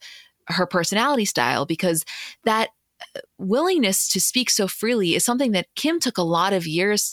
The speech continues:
to become comfortable with. And she credits Kanye a lot to allowing her far more freedom in terms of not needing to people please. And one thing about North is that the last thing she's gonna do is people please. I mean, she really has a commitment to speaking her mind and saying what's on her mind. And obviously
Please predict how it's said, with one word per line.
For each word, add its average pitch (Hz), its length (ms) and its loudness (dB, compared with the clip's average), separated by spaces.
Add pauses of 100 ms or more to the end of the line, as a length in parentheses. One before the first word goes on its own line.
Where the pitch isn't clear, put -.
to 160 120 -4
become 151 320 -4
comfortable - 400 -8
with. 104 180 -4
And - 80 -4
she 190 120 0
credits 247 340 -2
Kanye 190 420 0
a 156 40 0
lot 165 400 0
to 147 420 -2 (320)
allowing 170 360 2
her 160 300 2 (180)
far 170 320 0
more 160 160 2
freedom 170 480 0
in 147 80 -2
terms 151 280 -2
of 151 120 -2
not 151 260 -2
needing 156 260 -2
to 165 100 -2
people 208 300 -2
please. - 360 -6 (300)
And 185 140 2
one 269 120 2
thing 269 140 2
about 180 220 2
North 175 340 0
is 147 140 -2
that 151 320 0
the 170 140 0
last 220 360 0
thing 156 160 0
she's 143 180 -2
gonna 135 200 -2
do 113 120 -4
is - 120 -4
people - 260 -6
please. - 300 -8
I 160 60 -4
mean, 160 100 -4
she 180 200 0
really 190 340 0
has 170 180 0
a 147 40 -8
commitment 151 360 -2
to - 80 -6
speaking 151 320 -6
her 165 100 -2
mind 160 240 -2
and 147 80 -6
saying 143 200 -2
what's 147 140 -4
on 143 100 0
her 147 60 -2
mind. 151 180 0
And 151 100 -6
obviously 160 600 0